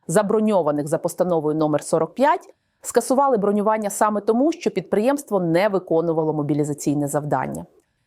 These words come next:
Чи скасують відстрочки працівникам підприємств, які не виконують мобзавдання?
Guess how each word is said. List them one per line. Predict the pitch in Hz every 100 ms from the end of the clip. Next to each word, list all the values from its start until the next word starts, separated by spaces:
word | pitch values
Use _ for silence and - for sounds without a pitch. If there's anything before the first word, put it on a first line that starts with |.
| _
Чи | - 247
скасують | - 269 359 370 370
відстрочки | 180 226 - 262 226 214 -
працівникам | - 165 - 180 180 185 185
підприємств, | 170 - 185 196 262 269 -
які | 165 214
не | 196 165 165 170
виконують | 156 - 151 151 143
мобзавдання? | 156 151 151 151 143 131 127 139